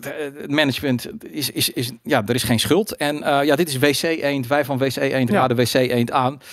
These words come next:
Speaker 2: Precies.
Speaker 1: Ja, wat moet je hiermee, man? Ik, eh,
Speaker 2: Nou ja, precies dat. Weet je,
Speaker 1: <laughs> Ja.
Speaker 2: ze hebben onderzoek gedaan en er kwam niks naar buiten. Ja, goh. <laughs> Je meent het, dat zou ik ook doen. En,
Speaker 1: Ja.
Speaker 2: eh, kijk, ze zitten in een overnametraject met Microsoft.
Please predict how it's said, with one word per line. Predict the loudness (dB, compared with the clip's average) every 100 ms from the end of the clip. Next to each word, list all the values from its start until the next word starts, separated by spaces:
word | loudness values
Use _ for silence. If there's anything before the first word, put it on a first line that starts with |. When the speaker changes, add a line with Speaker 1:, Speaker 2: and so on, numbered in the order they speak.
| -16 -6
Speaker 2:
Precies. | -4 -4 -6 2
Speaker 1:
Ja, | 4
wat | 4 2
moet | 0 0
je | -6
hiermee, | -2 0 2 2
man? | 0 -2
Ik, | -4 -8
eh, | -8 -10 -12 -20 -16 -12 -12 -2
Speaker 2:
Nou | 2 2
ja, |
precies | 2 0 2
dat. | 4 2 2 -2
Weet | 0 2
je, | 2
Speaker 1:
<laughs> |
Ja. | 4
Speaker 2:
ze |
hebben | 4 4 2 0
onderzoek | 0 0 -2
gedaan | 0 2 2
en | 0
er | 0
kwam | 0 2
niks | 0
naar | 0
buiten. | 0 0 2 2
Ja, | 2
goh. | 0 0 0 0
<laughs> | -4 -4 -6 -8 -14 -16 -18 -2
Je | 2
meent | 4 2
het, | 0 0
dat | 0 2
zou | 2 2
ik | 0
ook | -2 -2
doen. | -2 -2
En, | 0
Speaker 1:
Ja. | 4 4 2
Speaker 2:
eh, | -2
kijk, | -2 0
ze | -2
zitten | -2 -2 -2
in |
een | -2
overnametraject | -2 -2 -2 -2 -4 -4 -2 -4 -4
met | -4
Microsoft. | -4 -6 -8 -10 -10